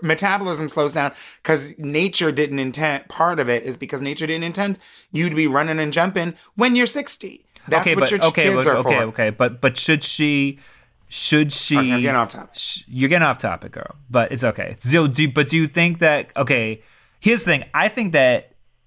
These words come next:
Speaker 2: that she might get around, around with these big girls because she found them in a creative writing class. Like, here you found girls that you actually have something in common with, and maybe you express
Speaker 1: Yeah.
Speaker 2: yourself similarly, and maybe these three girls that you've known since high school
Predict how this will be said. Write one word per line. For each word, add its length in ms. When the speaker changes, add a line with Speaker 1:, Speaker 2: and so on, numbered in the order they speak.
Speaker 2:
that 220
she 160
might 160
get 140
around, 240
around 240
with 80
these 120
big 220
girls 260
because 300
she 80
found 240
them 80
in 80
a 40
creative 420
writing 260
class. 380
Like, 160
here 100
you 100
found 380
girls 240
that 140
you 100
actually 280
have 120
something 380
in 80
common 400
with, 240
and 120
maybe 200
you 100
express 360
Speaker 1:
Yeah. 100
Speaker 2:
yourself 220
similarly, 640
and 80
maybe 200
these 220
three 180
girls 300
that 180
you've 120
known 200
since 180
high 160
school 460